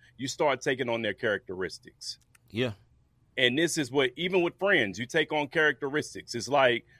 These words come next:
Speaker 1: me and C been around each other for so long, I know when something's bothering that man. He knows when something's aggravating me. He knows if we're at a concert and I'm doing this,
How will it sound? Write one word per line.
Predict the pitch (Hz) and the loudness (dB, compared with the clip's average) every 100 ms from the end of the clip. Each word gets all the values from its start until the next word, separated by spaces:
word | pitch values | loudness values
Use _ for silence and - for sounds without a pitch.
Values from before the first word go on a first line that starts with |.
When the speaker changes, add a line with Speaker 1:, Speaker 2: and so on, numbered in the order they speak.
| - | -4
Speaker 1:
me | 139 190 | 0 2
and | 185 | 0
C | 185 175 | -2 -2
been | 165 | -2
around | 156 151 147 147 | 0 2 2 2
each | 131 | 0
other | 135 127 | -2 -2
for | 120 | -6
so | - 147 | 0 2
long, | 151 151 147 117 104 - _ _ _ - | 4 4 2 0 -2 -10 _ _ _ 2
I | 131 139 | 4 4
know | 135 160 | 4 2
when | 147 135 | 2 -4
something's | - 131 131 110 | -2 -2 0 -2
bothering | 101 131 110 101 92 | 4 6 6 0 -2
that | 90 | -4
man. | 92 87 90 - _ - | -2 -6 -6 -14 _ -4
He | 160 | -2
knows | 165 165 165 151 | 2 2 2 0
when | 147 | -4
something's | 127 151 123 123 | -4 -6 -6 -2
aggravating | 127 120 117 113 113 117 | 0 0 0 0 0 -2
me. | 131 90 | -4 -2
He | 117 151 | -4 -2
knows | 160 160 131 | 0 0 -2
if | 120 | -4
we're | 143 | 0
at | 131 120 | 2 2
a | |
concert | - 160 156 143 151 147 156 _ - - | 0 0 0 0 0 -2 -2 _ -20 -6
and | 101 | 0
I'm | 135 135 | 0 0
doing | 147 143 135 | -2 -2 0
this, | 170 190 190 | 0 -2 -6